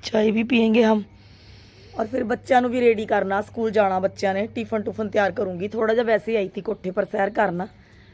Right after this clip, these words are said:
ਫਿਰ ਕਰਾਂ ਬੱਚਿਆਂ ਦੇ ਟਿਫਨ ਟੁਫਨ ਰੈਡੀ। ਪਹਿਲਾਂ ਆਪਣੀ ਚਾਹ ਵੀ ਪੀ ਲਾਂ ਥੋੜ੍ਹੀ ਜਿਹੀ, ਲਿਆਈ ਕੱਪ ਉੱਪਰ, ਔਰ ਫਿਰ ਬੱਚਿਆਂ ਦੇ ਟਿਫਨ ਰੈਡੀ ਕਰਾਂ ਬਈ, ਸਕੂਲ ਜਾਣਾ ਬੱਚਿਆਂ ਨੇ।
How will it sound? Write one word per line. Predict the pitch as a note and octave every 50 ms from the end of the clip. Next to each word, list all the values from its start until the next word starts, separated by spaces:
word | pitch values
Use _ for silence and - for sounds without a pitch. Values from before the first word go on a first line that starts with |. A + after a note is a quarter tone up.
| - - - - - - - - -
ਫਿਰ | - G#3 G3
ਕਰਾਂ | - - A3 G#3+ G#3+ A#3
ਬੱਚਿਆਂ | B3 A#3+ A#3 - - - A3+
ਦੇ | A3+ A3+
ਟਿਫਨ | - A#3 G#3+ G3+ G#3+ G3+ F#3+
ਟੁਫਨ | A3+ G3 G3+ A3+
ਰੈਡੀ। | G#3 G3 G#3 G3 F3+ G3 G3
ਪਹਿਲਾਂ | - - G#3 G#3+ A3+ A3+
ਆਪਣੀ | - A3 A3+
ਚਾਹ | G3 - A3 G3 F#3+
ਵੀ | F3 A3
ਪੀ | G3 - A3 G3
ਲਾਂ | F#3 F#3 F3+
ਥੋੜ੍ਹੀ | D#3 D#3 G#3 G#3 G3 G#3+ A#3
ਜਿਹੀ, | C4 A#3+ - - - - - - - - - - - - - - - - -
ਲਿਆਈ | A3 G#3+ G#3 G3 F#3+
ਕੱਪ | - A#3 F#3 - -
ਉੱਪਰ, | A#3 - - - - A#3 A#3+ A3+ - - - - - - - - - - - - -
ਔਰ | C4 G#3
ਫਿਰ | A#3+ A3+ G#3+
ਬੱਚਿਆਂ | G#3 A3 - - A#3+ A3+
ਦੇ | G#3 A3+
ਟਿਫਨ | A3+ B3 G#3+ F#3+ - A3+ A3+
ਰੈਡੀ | A#3 A3+ G#3 G3 G#3+
ਕਰਾਂ | - G#3+ G#3 G3+ G3
ਬਈ, | F#3+ G3 G#3 A#3+ A#3+ - - - - - - -
ਸਕੂਲ | - - A3+ A3+ A3
ਜਾਣਾ | G3+ G#3 G3 F#3+ G3
ਬੱਚਿਆਂ | G3+ G#3 F#3+ - - A#3 G#3 G#3
ਨੇ। | G#3+ G#3+